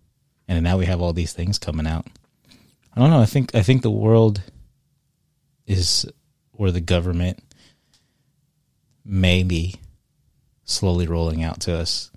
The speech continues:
what they've already known for some time. They're just, they're just strategically rolling it out so that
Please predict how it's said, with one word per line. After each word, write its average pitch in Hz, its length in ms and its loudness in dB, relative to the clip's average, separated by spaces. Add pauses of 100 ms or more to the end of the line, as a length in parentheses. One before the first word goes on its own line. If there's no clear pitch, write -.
(1300)
what 90 140 -4
they've 85 200 0
already 82 200 -2
known 78 220 -4
for 82 140 -8
some 78 200 -4
time. 76 260 -6 (1900)
They're 85 100 -4
just, 85 340 -4
they're 95 120 -2
just 85 260 -2
strategically 87 800 0 (640)
rolling 90 360 2
it 80 100 -2
out 80 260 -4
so 87 180 -4
that 76 280 -6